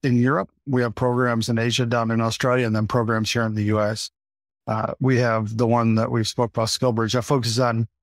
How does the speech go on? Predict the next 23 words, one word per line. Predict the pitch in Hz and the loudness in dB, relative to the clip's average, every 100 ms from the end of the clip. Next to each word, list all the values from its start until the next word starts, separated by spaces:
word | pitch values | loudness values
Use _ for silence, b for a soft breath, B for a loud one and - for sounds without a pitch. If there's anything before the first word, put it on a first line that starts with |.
| _ _ - | _ _ -2
U | 131 135 | 2 2
S | 127 | 0
service | 139 127 127 113 | -2 0 0 0
members, | 127 120 117 - | -2 0 -2 -2
transitioning | - 117 110 117 127 113 | -2 -2 -2 -2 -2 0
them | 117 117 | 0 -2
into | 113 110 - 113 110 113 117 | -2 -4 -6 -10 -4 -2 -2
tech | - 120 | -2 -4
careers | - 117 107 110 | -2 -2 -2 0
on | 107 | -2
the | 107 | -2
ServiceNow | 120 113 - 110 120 | -4 -4 -4 -2 -2
ecosystem. | 120 - 120 - 110 - _ _ _ _ _ _ | -2 -2 -2 -2 -4 -6 _ _ _ _ _ _
We | 117 135 | 0 2
have | 139 120 | 2 0
similar | - 147 156 143 | -2 0 2 0
programs | 123 139 139 123 117 113 104 - - _ _ _ - | 0 -2 -2 -2 -2 -2 -4 -10 -20 _ _ _ -2
in | 131 131 123 107 | 0 2 2 0
Europe, | 107 117 113 113 - _ _ - | -2 0 0 -2 -6 _ _ -4
in | 135 127 | 0 2
the | 117 | 2
U | 117 | 2
S | 113 113 - | 0 0 -6